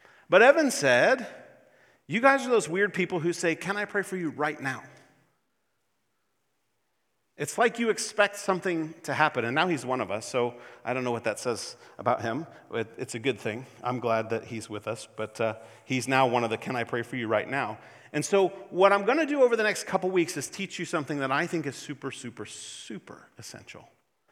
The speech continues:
Like, I don't think there are some people in the body of Christ who pray for healing and others who do not. I don't think that there's a form of discipleship that involves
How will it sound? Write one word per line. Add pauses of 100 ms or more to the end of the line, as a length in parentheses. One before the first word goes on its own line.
(640)
Like,
I
don't
think
there
are
some
people
in
the
body
of
Christ
who
pray
for
healing
and
others
who
do
not. (2000)
I
don't
think (300)
that
there's (420)
a
form
of
discipleship
that
involves